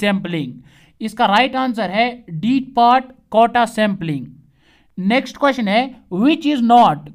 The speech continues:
quality of good researcher, इसका राइट आंसर है ए पार्ट, बेस्ड। नेक्स्ट क्वेश्चन है,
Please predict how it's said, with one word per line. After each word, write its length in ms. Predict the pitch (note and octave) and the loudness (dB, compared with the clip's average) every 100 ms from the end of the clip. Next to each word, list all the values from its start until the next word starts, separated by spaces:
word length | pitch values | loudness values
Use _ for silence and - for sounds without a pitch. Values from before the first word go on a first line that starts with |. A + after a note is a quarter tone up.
| - | -2
quality 420 | G#3 B3 C#4 C#4 C#4 G#3 | 4 4 2 -2 -2 2
of 280 | A3+ A3 F#3 | 4 2 0
good 260 | G3 G#3 G3 | -2 0 -2
researcher, 540 | G3 G3+ F3+ E3 C#3 - - _ _ - | -4 -4 -4 -4 -8 -10 -20 _ _ -12
इसका 240 | A3+ A#3+ G#3 | -8 -2 2
राइट 280 | G3 C4 C4 | 2 2 0
आंसर 340 | C4 B3+ G#3+ | -2 -2 -2
है 180 | F#3+ B3 B3 _ A3+ | 0 -2 -4 _ -6
ए 140 | C4 C4 | -6 -4
पार्ट, 260 | A#3 B3 B3+ - F3+ | 0 0 0 -8 -16
बेस्ड। 680 | F3 D#3+ E3+ A#3 - F3 - - _ _ _ _ _ _ - | -10 -6 -2 -2 -4 -8 -10 -18 _ _ _ _ _ _ -14
नेक्स्ट 400 | F3 G#3 C4 - | -6 -2 -2 -4
क्वेश्चन 300 | - C#4 A#3+ | -4 -4 -2
है, 240 | G#3 C4+ | -2 -4